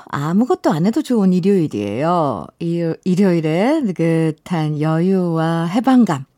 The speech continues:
아, 자유로움. <laughs> 제대로 즐기는 게 제대로 쉬는 방법이기도 하죠. 오늘도 러브레터와 함께 하시면서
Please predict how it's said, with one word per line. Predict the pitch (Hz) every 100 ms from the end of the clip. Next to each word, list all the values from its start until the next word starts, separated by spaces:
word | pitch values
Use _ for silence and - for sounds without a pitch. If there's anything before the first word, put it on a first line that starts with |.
| _ _ - _ _ _ -
아, | 135 131
자유로움. | - - 151 208 240 180 131 - _
<laughs> | 135 147 139 147 143 - - - - - -
제대로 | - 165 208 240
즐기는 | 208 208 196 208 202 202
게 | 269 - _
제대로 | - 214 226 240
쉬는 | 247 320 302
방법이기도 | 240 165 170 180 175 165 147
하죠. | 143 208 - 165 170 196 151 156 _ _
오늘도 | 180 185 180 160 254 - - -
러브레터와 | 185 180 185 170 190 160 170 196
함께 | 220 240
하시면서 | 220 240 226 185 180 208 208